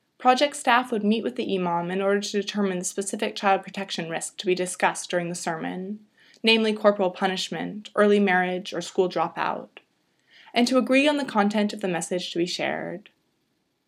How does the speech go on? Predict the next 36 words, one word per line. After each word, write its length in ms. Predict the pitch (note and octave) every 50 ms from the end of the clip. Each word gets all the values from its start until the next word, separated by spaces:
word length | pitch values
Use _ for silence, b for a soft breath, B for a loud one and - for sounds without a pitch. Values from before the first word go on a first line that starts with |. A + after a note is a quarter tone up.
| _ _ _
In 140 | - A3 A#3+
total, 580 | A#3+ C#4 D#4 D4 A3+ F#3+ - - G#3 A#3 B3 - -
an 80 | A#3 A#3+
estimated 500 | C4 B3+ - D4 C#4+ C#4+ C#4+ D4+ D4 D4+
total 300 | - A#3 G#3+ A#3+ B3+ A#3
audience 520 | - F3+ F3+ F#3 F#3 F#3+ G#3 A3+ A3 -
of 120 | F#3 F3+
three 200 | - - A#3 A3+
thousand 400 | A3+ - G#3 F#3 G3 G3+ G#3+ F#3
eight 180 | F3+ G3 G3+ G#3
hundred 280 | G#3 G#3 G3+ G3 F3 -
people 460 | - G3+ F#3+ - - E3+ F3 F3 F#3
were 120 | F#3+ F#3
reached 400 | F#3 G3 G#3+ G3 - - - -
through 120 | - G3 F3
these 180 | F3 F3+ F3+
messages 640 | - F3+ F#3 - - F3+ - - - - - - -
by 180 | - F#3 F#3
the 120 | F3 F#3+ F#3
end 140 | F#3+ G3+
of 120 | G#3+ G#3+ G#3+
two 100 | - -
thousand 380 | - F3 F3 F3 - F3+ F3+
thirteen. 760 | - F3 - - - F#3 E3 E3 - F3+ - - G#3 G#3+ A#3 - _ _ _ _ _ _ _ _ _ _ _ b b b b b b b b b
Hearing 320 | - C#4+ C#4+ D4 D4+ D#4
religious 400 | D#4 C#4 A3+ G#3+ A#3 C#4 C4+ C4+
leaders 320 | - G#3+ G#3+ G#3 G#3+ G#3+ G#3+
openly 380 | - F3+ F#3+ - A3+ A3+ A3+
refer 320 | A3+ A3 G#3+ - - F3+ F#3
to 80 | F#3
child 340 | F3+ F3+ - F#3 E3+ F3+ F3+
protection 400 | - G#3 - G#3 G3 G3+ - F#3
issues 420 | D#3+ E3+ - - D#3+ D#3+ E3 E3+ -
during 200 | - E3+ F3+ F3
Friday 320 | - F#3+ F3+ F3+ F3+ F3+
prayers 680 | F3+ - G3+ F#3 E3+ E3+ E3+ F3 - - - - -